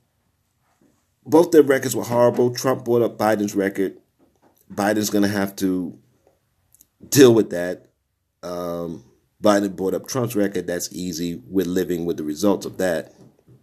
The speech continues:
So we already know <laughs> how horrible that is. But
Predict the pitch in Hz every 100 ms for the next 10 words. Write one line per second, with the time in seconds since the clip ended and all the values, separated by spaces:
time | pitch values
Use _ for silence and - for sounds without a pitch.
0 | _ - _ _ _ - - - 82 78
1 | 101 98 98 90 80 92 101 82 80 -
2 | _ _ _ - - - - - - -
3 | 104 95 110 95 82 80 95 80 73 -
4 | - - _ - _ _ - - - -
5 | _ _ _ 80 104 95 92 87